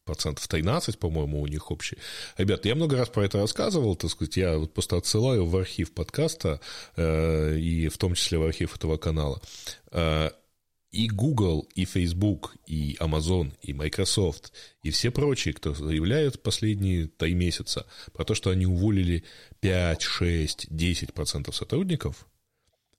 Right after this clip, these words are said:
а, как правило, удвоились или утроились за последние два года.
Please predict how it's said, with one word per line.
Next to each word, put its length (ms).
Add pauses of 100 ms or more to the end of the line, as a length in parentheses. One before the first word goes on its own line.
(180)
а, 240
как 240
правило, 480 (100)
удвоились 720
или 100
утроились 720
за 120
последние 460
два 180
года. 280